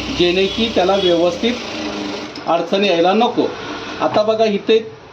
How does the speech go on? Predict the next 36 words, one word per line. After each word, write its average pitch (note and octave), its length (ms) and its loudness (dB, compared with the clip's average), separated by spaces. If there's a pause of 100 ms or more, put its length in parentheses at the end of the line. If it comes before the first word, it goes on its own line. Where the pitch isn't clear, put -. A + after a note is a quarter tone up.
(280)
इथला G#3 280 2
भाग G#3 300 2
आहे G#3+ 120 4
ना, G#3+ 140 4
इथपर्यंत G#3+ 720 0
एक, G3+ 380 0
एक G3 240 2
टीप A#3 200 0
उसवली A3 300 2
तर A3 120 0
इथं E3 300 2
येईल, A3 360 2 (220)
एक F#3+ 260 4
टीप A3 180 -2
उसवली G3+ 260 2
की G3 120 2
इथं E3+ 200 2
येईल, G#3+ 300 2 (280)
दुसरी F#3 280 2
टीप A3+ 240 0
उसवली G#3+ 300 2
की B3 200 0
एवढा F#3 260 4
भाग F#3+ 240 -2
मोकळा E3 380 2
राहील C#3+ 200 -2 (460)
आणि F3+ 240 2
शेवटच्या G#3 720 2
मार्किंग, G#3 600 2
मार्जिंगपर्यंत F#3+ 800 2
हे F3+ 140 2
ब्लाऊज F3 320 2
पूर्ण E3+ 300 0
आपल्याला E3 300 2
वापरता D3 520 0
येईल. A2 220 -2